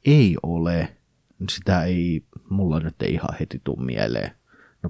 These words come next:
pyykinpesukone, eikä myöskään tiskikoneet, niitä ei ole vielä puhelimeen ympätty, mutta sitä päivää odotellessa. Ja tota,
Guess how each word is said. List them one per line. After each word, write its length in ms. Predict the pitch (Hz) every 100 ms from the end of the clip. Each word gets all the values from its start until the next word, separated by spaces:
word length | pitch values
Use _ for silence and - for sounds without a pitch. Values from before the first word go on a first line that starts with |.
| -
pyykinpesukone, 1000 | 180 127 98 80 87 87 - 90 76 - - _ _ _ _ _ _ _ _ _ _ -
eikä 160 | 107 98
myöskään 460 | 95 87 - 90
tiskikoneet, 680 | 85 85 - - 69 58 -
niitä 260 | 120 82
ei 140 | 80 73
ole 120 | 69
vielä 220 | 71 -
puhelimeen 540 | - 90 73 76 62 -
ympätty, 500 | 76 64 - - -
mutta 240 | - - -
sitä 240 | - - -
päivää 440 | 87 98 98 65
odotellessa. 840 | 65 - - 58 50 - - - - _ _ _ _ _ _ _ _ _ _ _ _ _ _ _ - - - - - - - - _ _ _ _ _ _ _ -
Ja 180 | 90 82 -
tota, 680 | - 82 - - 87 87 71